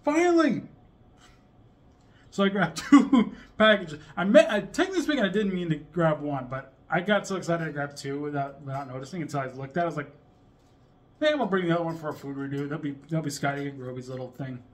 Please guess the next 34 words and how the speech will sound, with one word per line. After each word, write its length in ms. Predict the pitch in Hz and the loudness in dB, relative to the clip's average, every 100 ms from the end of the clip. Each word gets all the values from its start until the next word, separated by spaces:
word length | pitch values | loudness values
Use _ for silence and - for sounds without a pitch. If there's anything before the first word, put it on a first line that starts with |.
| - - _ _ | -20 -20 _ _
They, 200 | 147 143 - - 170 | -8 -8 -12 -20 -8
they 140 | 170 | -6
can 260 | - 143 131 | -4 -8 -8
have 240 | 127 139 | -6 -6
their 160 | 139 135 | -6 -8
food 320 | 143 139 135 | -10 -10 -6
redo. 200 | 139 135 - - - - _ _ | -6 -6 -10 -20 -20 -20 _ _
I 180 | 160 220 | 2 2
can 140 | 233 196 | 2 0
technically 360 | 196 185 180 | 0 0 -2
have 220 | 156 170 | 0 -2
a, 300 | 165 - - | -4 -10 -4
have 180 | 147 160 | 0 0
some 160 | - 156 | 0 -4
of 60 | |
them 160 | 151 139 | -4 -6
with 180 | 135 135 | -8 -8
them 160 | 143 | -8
too, 320 | 131 139 143 139 - _ - | -4 -4 -6 -10 -18 _ -18
you 80 | 123 | -14
know, 80 | 120 | -14
'cause 260 | 120 - - | -14 -16 -18
it's 120 | - | -10
mine. 480 | 123 131 143 139 - | -6 -4 -4 -4 -10
I, 140 | 123 113 - | -16 -18 -18
I 120 | 120 | -12
have 220 | 123 131 | -10 -10
the 80 | 127 | -10
right 260 | 131 135 - | -10 -10 -12
to 160 | 139 | -16
eat 260 | 131 139 143 - _ _ _ _ _ _ _ _ _ _ - | -12 -12 -12 -18 _ _ _ _ _ _ _ _ _ _ -12
my 120 | 131 | -8
own, 320 | 139 147 135 131 - _ - 151 | -6 -6 -8 -14 -20 _ -20 -18
the, 120 | 127 | -18